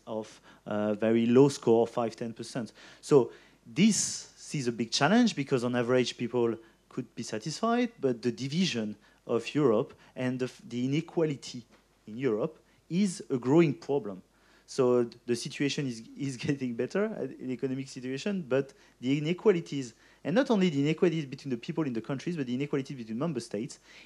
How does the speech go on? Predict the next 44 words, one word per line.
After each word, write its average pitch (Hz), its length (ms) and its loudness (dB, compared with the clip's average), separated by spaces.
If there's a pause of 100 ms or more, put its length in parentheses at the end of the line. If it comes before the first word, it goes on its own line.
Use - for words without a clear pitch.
(140)
is 156 160 -2
a 139 60 2
growing 120 300 2
problem. - 400 -10 (500)
The 147 80 2
other 190 140 6
challenge 170 400 0
is 139 180 -4
u-, 135 160 -4
immigration. 113 640 -2
So - 140 -6
we 127 100 -4
talk 139 200 0
about 120 240 0
it. 165 280 0
There 113 120 4
was 113 380 0 (140)
the, 107 380 0 (320)
the, - 80 -4 (420)
the, 110 340 4
the 113 200 2
refugee 113 420 -2
crisis 117 400 -4
in 107 80 -6
two - 140 -12
thousand 107 340 -8
fifteen. 151 520 -4
We 113 120 -4
know 120 240 4
that 110 400 -2 (100)
this 113 180 -8
crisis 117 560 -6
is 104 100 -12
now 104 340 -6
over, 120 380 -2 (300)
but 117 80 -2
in 113 120 -2
people's 113 360 -6
mind, 120 340 -2 (320)
it's 117 140 -6
still 151 160 -4
the 123 100 0
main 110 320 -6 (100)
issue 143 540 -2